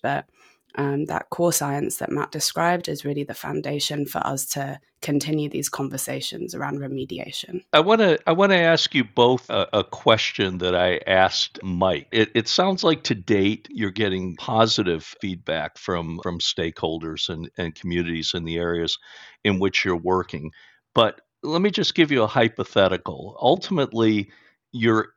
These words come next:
Speaker 2: you're at a site where you're planning to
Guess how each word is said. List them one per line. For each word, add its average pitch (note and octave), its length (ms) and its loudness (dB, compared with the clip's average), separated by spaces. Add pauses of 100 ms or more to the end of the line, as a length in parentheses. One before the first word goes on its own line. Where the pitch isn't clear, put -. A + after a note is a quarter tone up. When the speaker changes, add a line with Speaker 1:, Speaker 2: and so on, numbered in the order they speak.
(120)
Speaker 2:
you're A#2 200 2
at C3+ 180 6
a C3 60 4
site A#2 540 4
where G2 200 0
you're F2+ 340 -2
planning G#2 520 0
to F2+ 520 -2